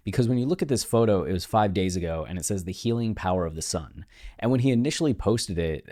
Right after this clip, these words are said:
uh, people on Twitter, on West Sub Ever, were reacting like, "Ha, you know, just getting outside from Mercedes-Benz Stadium, getting to see the sunlights."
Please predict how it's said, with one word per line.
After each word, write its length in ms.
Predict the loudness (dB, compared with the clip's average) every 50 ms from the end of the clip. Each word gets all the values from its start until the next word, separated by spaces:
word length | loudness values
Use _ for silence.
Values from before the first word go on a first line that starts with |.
| -16 -14 -12
uh, 220 | -12 -10 -10 -10 -4
people 260 | 0 0 2 4 4
on 180 | 2 4 2 0
Twitter, 380 | 0 2 2 4 4 4 4 4
on 140 | 2 0
West 180 | 0 0 0 0
Sub 140 | 2 2 4
Ever, 380 | 4 4 4 2 2 0 -2 -4 -10 -20 -20 -20 -10 -2
were 220 | 2 2 4 4
reacting 480 | 4 4 4 2 2 0 0 -2 -2 0
like, 180 | -2 -2 -4
"Ha, 320 | -4 -4 -2 0 2 4 4
you 220 | 4 2 0 -2
know, 300 | 0 0 0 0 -2 -2 -4
just 220 | -4 -6 -4 0
getting 220 | 0 0 0 0
outside 640 | -2 -2 -4 -4 -2 -2 0 2 2 2 2 0 -2
from 640 | -2 0 0 0 0 0 -2 -4 -4 -6 -6 -8 -6
Mercedes-Benz 680 | -4 -4 -4 -2 -2 -2 -2 -4 -4 -4 -6 -6 -4 -6
Stadium, 720 | -4 0 0 0 2 2 2 2 2 2 0 0 -2 -4 -6 -12 -20 -16 _ -4
getting 260 | -2 -2 0 -2 -2
to 60 | -4
see 180 | -4 -2 -2 -2
the 80 | -2 -2
sunlights." 680 | -2 -2 0 0 0 0 0 0 0 -2 -4 -6 -10